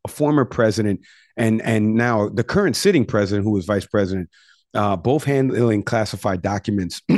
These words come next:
<clears throat> terribly, excuse me, there's no excuse for either. But I do wanna mention the false equivalencies that are being played out, 'cause you're seeing a lot of ex-, extreme right-wing Republicans that are part of the Freedom Caucus, and a bunch of them are calling President Biden,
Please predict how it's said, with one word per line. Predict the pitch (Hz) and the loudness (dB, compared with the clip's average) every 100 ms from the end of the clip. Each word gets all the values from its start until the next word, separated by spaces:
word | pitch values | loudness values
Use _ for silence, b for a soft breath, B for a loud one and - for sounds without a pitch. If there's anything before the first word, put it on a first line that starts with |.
| 208 | 4
<clears throat> | 226 214 139 - | 4 4 4 2
terribly, | 151 160 98 95 90 - _ _ _ _ - - | 2 4 2 2 0 -4 _ _ _ _ -20 -16
excuse | - - 123 104 | -6 0 2 2
me, | 92 85 - b b b | 2 -2 -6 b b b
there's | - 110 | -4 2
no | 139 160 | 4 2
excuse | - 165 127 | 2 2 2
for | - 113 | 2 2
either. | 127 92 - _ | 2 2 -6 _
But | 123 | 0
I | 120 | 2
do | 117 190 | 2 4
wanna | 165 151 | 4 4
mention | 127 147 151 123 92 - b b - | 4 4 2 0 -2 -4 b b -4
the | |
false | 113 143 151 | -2 -2 -2
equivalencies | - - 127 120 113 107 | -2 0 2 2 0 0
that | 95 | 0
are | 92 | 0
being | 104 95 | 0 -2
played | 90 - 98 | -2 -2 0
out, | 95 87 87 b b | 0 -2 -4 b b
'cause | - 95 | -6 -4
you're | |
seeing | 92 165 143 | -2 0 0
a | |
lot | 113 110 110 107 | 0 0 -2 0
of | 98 87 - 101 104 | 0 -2 -8 -12 -6
ex-, | 117 98 - | -4 -4 -6
extreme | - - - 202 135 | -8 -6 -2 0 0
right-wing | 104 95 98 90 | 0 -2 -4 -4
Republicans | 87 - 95 92 87 | -6 -6 -4 -4 -4
that | 90 | -6
are | |
part | 87 95 | -4 -4
of | 87 | -4
the | 82 | -6
Freedom | - 120 107 | -2 0 0
Caucus, | - 95 98 92 - b b | -2 -4 -4 -8 -10 b b
and | 107 | -4
a | |
bunch | 101 113 | -2 -2
of | 113 | 0
them | 101 | -2
are | 92 | -4
calling | - 90 87 85 - b b - | -4 -4 -2 -4 -8 b b -4
President | 104 101 92 | 0 0 -2
Biden, | 76 82 90 | -4 -8 -10